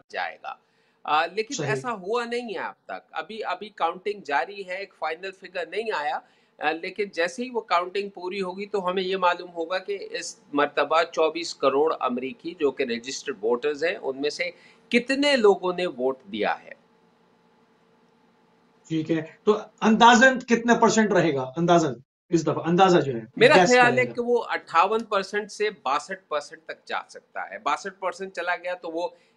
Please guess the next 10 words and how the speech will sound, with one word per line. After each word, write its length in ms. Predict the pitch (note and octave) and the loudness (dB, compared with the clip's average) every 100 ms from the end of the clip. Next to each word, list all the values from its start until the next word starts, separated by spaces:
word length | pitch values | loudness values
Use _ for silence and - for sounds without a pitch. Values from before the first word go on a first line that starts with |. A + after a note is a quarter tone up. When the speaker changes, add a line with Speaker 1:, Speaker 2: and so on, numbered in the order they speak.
| - | -8
Speaker 1:
एक 160 | F3 F3 | -8 -4
record 420 | D#3 - D#3 C3+ | -6 -2 -2 -2
हो 120 | G2+ | -8
जाएगा, 380 | G2+ F#2 F2+ G#2+ | -8 -8 -8 -8
जो 180 | B2+ D3+ | -6 -6
expected 680 | - - F#3 F3 _ F#3+ F#3 | -6 -2 -2 -2 _ -10 -10
था 540 | _ - C#3+ D#3+ - | _ 0 2 4 0
election 460 | C3+ B2+ B2+ - C#3 | -8 -10 -12 -14 -18
से 160 | - C3 | -14 -16
पहले। 440 | - G2+ E2 | -12 -14 -14